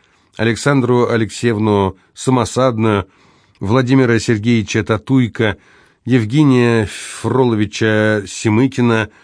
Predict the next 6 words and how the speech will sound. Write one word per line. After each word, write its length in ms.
Валентину 460
Васильевну 580
Рудик, 520
Нину 260
Сергеевну 500
Хохлову. 680